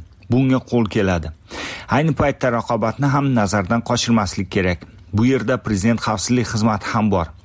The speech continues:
U kattagina resurslar va nufuzga ega tashkilot. Ushbu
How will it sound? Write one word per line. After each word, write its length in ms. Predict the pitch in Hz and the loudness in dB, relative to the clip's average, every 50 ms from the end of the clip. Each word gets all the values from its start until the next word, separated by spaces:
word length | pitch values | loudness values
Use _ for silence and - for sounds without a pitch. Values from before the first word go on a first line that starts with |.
| - - - - | -20 -8 -6 -6
U 40 | 104 - - | -4 -2 -2
kattagina 500 | 107 98 - - - 131 131 139 143 139 127 117 | -2 -2 -2 -2 0 2 2 2 2 2 2 2
resurslar 540 | 123 113 - - 117 104 - - 117 113 113 104 98 | 0 0 0 0 -2 -2 0 0 0 0 0 0 0
va 80 | 107 101 | 0 2
nufuzga 460 | 104 113 107 - 127 117 98 90 113 | 2 2 2 2 0 0 0 2 0
ega 200 | 107 95 85 98 - - | 0 0 0 -2 -2 -2
tashkilot. 500 | 95 - - - 95 92 92 82 80 - - - - - - - - - - - | -2 -4 -2 -2 0 2 2 0 0 -4 -8 -18 -20 -20 -20 -20 -20 -6 -4 -4
Ushbu 200 | - - - 143 | -2 0 0 0